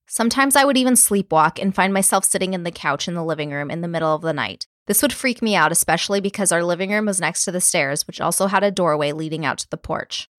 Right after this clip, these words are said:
My father eventually sealed that off because we didn't use that door. We stored coats and stuff at the bottom of the stairs there. I would also have nightmares about something coming out from under the living room T V stand in the middle of the night.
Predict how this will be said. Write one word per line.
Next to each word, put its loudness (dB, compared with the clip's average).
My -4
father 4
eventually 2
sealed 0
that 4
off 2
because -6
we -2
didn't 0
use -8
that -4
door. -4
We 0
stored 2
coats -2
and -2
stuff -2
at -8
the 0
bottom 2
of -10
the -6
stairs -4
there. -8
I 2
would 4
also 4
have 4
nightmares -2
about 0
something -4
coming -4
out 0
from -6
under 0
the 2
living -4
room -4
T -6
V -4
stand -2
in -8
the -4
middle 0
of -4
the -6
night. -6